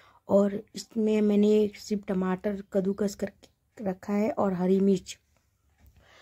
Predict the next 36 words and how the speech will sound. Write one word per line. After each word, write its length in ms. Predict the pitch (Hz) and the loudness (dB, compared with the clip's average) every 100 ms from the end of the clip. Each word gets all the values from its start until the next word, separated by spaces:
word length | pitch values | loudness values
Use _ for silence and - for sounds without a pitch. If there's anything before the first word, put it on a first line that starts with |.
| - _ - | -20 _ 2
तो 60 | |
ये 100 | 233 | 4
देखिए, 280 | 254 262 262 | 4 4 4
मेरे 300 | 247 220 226 | 4 4 2
हरी 280 | 202 202 214 | 2 2 4
मिर्च 400 | 233 226 - 233 | 4 4 0 -4
एकदम 240 | 202 208 | 0 0
उबल 300 | 208 185 214 214 | 0 0 0 0
गए 120 | 220 | -2
हैं। 220 | 214 220 | -2 -2
अब 140 | 196 | -4
हम 140 | 190 190 | -4 -4
गैस 220 | 196 196 180 | -2 -4 -4
बंद 240 | 196 220 | -4 -2
कर 160 | 220 202 | -4 -2
देंगे। 380 | 214 214 240 254 - - _ | 0 2 2 0 -12 -20 _
थोड़ा 220 | - 226 233 | -2 -2 0
सा 120 | 226 | 0
मैंने 220 | 220 220 | 2 2
एक 100 | 208 | 0
चुटकी 340 | - 208 220 | -6 -8 -4
नमक 260 | 202 190 202 | -2 -2 -2
डालेंगे, 500 | 208 202 208 208 220 | 0 2 2 2 2
क्योंकि 280 | 214 185 190 | -2 -4 -4
जो 400 | 196 196 190 185 - - _ | -2 -2 0 -2 -8 -20 _
हमारी 300 | 208 202 202 202 | -4 2 4 4
मिर्चा 400 | 196 196 - 214 | 2 0 -2 0
है 140 | 208 | 0
अच्छे 200 | 190 214 | -2 -8
से 160 | 202 208 | -8 -8
सॉफ्ट 460 | - 190 196 - | -4 -4 -4 -2
हो 80 | 202 | -2
जाए, 280 | 185 226 311 _ _ _ _ | 0 -2 -4 _ _ _ _
सॉफ्ट 400 | - 220 220 - | -2 0 0 -4
हो 120 | - 208 | -2 0
जाए। 260 | 233 294 | 0 -2